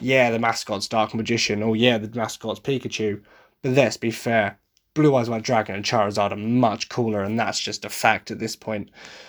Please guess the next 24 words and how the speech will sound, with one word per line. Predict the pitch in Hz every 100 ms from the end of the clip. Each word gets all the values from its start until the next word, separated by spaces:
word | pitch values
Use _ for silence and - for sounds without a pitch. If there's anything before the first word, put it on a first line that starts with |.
| - _
Um, | 123 120 117 110
sorry, | - 120 98
Dark | 98
Magician, | 98 101 98 104 104
you | 104
suck | - 104 -
ass | 98 101
compared | - 110 110 101
to, | - -
to, | - 104
um, | 101 101 101 - _ _ _ _ -
Blue | 127
Eyes | 117
White | 123
Dragon. | 143 160 190
It's | - -
just | - -
fact | - 113
the | 113
stats | - - 120 - -
show | - 131
it, | 139 -
and | 113 113 113 - _ -
Pikachu, | 131 123 - 127 123